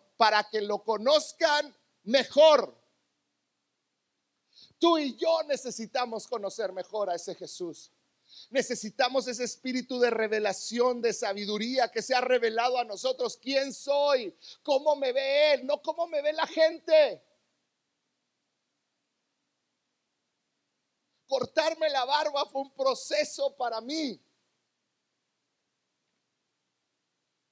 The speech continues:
¿Sabes por qué? Porque descubrí en este proceso que tenía barba,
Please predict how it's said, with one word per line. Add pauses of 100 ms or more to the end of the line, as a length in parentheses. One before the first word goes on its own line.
(400)
¿Sabes
por
qué? (2250)
Porque
descubrí
en
este
proceso
que
tenía
barba,